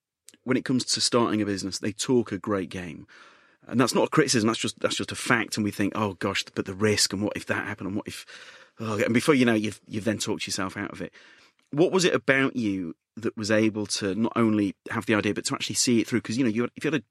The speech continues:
a, a corporate job, the easiest thing in the world would, would be to have earned that, the, the corporate salary. You'd have had a great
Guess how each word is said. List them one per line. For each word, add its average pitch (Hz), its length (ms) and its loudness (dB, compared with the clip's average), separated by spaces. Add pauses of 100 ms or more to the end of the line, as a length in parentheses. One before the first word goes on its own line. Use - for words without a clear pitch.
a, - 40 -10
a - 20 -8
corporate - 420 -2
job, 107 280 2 (560)
the - 160 -8
easiest 151 400 0
thing 139 140 2
in 127 60 2
the 123 80 2
world 120 260 4
would, 107 140 -10 (120)
would 110 100 -8
be 107 120 -8
to - 120 -6
have 101 60 -2
earned 123 240 4
that, - 140 -6 (280)
the, 110 180 -10
the - 80 -16
corporate 160 380 2
salary. 120 300 2
You'd 110 100 -2
have 104 120 -4
had 104 80 -10
a - 20 -20
great 143 400 2